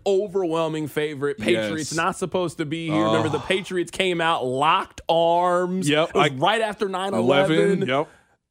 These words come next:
Speaker 1: That, I think that was, like, toward the end of John Madden. Madden is telling the
Speaker 2: Oh,
Speaker 1: Patriots
Speaker 2: yeah.
Speaker 1: to go to overtime. That,
Speaker 2: Yes.
Speaker 1: "Hey, what are you doing?"
Speaker 2: Oh.
Speaker 1: Brady takes them down the field. They kick the field goal.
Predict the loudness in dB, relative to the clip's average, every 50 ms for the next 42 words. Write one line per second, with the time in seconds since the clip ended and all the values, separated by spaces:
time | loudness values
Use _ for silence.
0 | _ -16 -16 -14 _ -2 0 0 2 2 2 2 2 2 -2 -2 -2 -2 -2 -2
1 | 0 0 -2 -2 -2 -2 -2 -2 -2 -2 -4 -2 -2 -2 0 -2 -2 -2 -2 -2
2 | 0 0 0 0 0 0 0 0 0 0 0 -2 -2 -4 -2 0 2 2 2 2
3 | 2 0 0 -2 -2 -2 -2 -2 -2 -2 0 0 0 0 2 2 2 2 2 2
4 | 2 2 2 0 0 0 0 0 2 2 0 0 -2 0 0 0 0 0 -2 -4
5 | -2 -2 0 0 2 2 2 4 4 4 4 4 4 4 2 2 2 2 2 2
6 | 2 0 0 0 -2 -4 -4 -2 0 0 2 2 2 2 2 2 2 2 2 2
7 | 0 -2 -2 0 0 0 0 0 -2 -4 -4 -2 -2 -2 -2 -2 -4 -4 -2 0
8 | 0 0 0 -2 -2 -4 -4 -4 -4 -2 -2 -2 -4 -2 -2 -2 -2 0 -2 -4
9 | -4 -2 -2 -2 -2 -2 0 0 0 2 2 0 0 -2 -4 -8